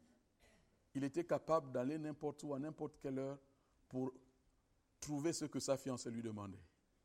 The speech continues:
Il disait, même si sa fiancée pouvait lui téléphoner à trois heures du matin pour qu'il lui trouve une glace quelque part, il irait frapper à n'importe quel endroit où il pouvait trouver une glace.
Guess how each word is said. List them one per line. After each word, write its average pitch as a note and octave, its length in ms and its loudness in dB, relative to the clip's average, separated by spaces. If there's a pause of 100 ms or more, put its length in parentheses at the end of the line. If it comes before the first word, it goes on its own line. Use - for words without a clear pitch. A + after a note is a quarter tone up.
(1080)
Il B2+ 60 0
disait, C3+ 200 4
même G3+ 220 4
si G3+ 160 0
sa F#3 160 6
fiancée E3 340 2
pouvait D#3+ 240 0
lui E3 100 -2
téléphoner D3+ 460 2
à D3 80 6
trois D#3+ 240 4
heures D#3+ 80 2
du C#3 80 2
matin C#3 280 2
pour C3+ 220 -6
qu'il D#3 160 -4
lui D3+ 120 -4
trouve D3+ 260 0
une C#3+ 80 2
glace C#3 280 4
quelque C3+ 260 0
part, C3+ 320 6 (240)
il D#3 160 0
irait D#3 180 6
frapper D#3+ 440 8
à D3 80 8
n'importe D#3+ 440 2
quel E3 160 10
endroit D3 360 8
où D#3 120 4
il D#3 80 4
pouvait D3 220 0
trouver C3 280 0
une A#2+ 100 2
glace. - 560 -2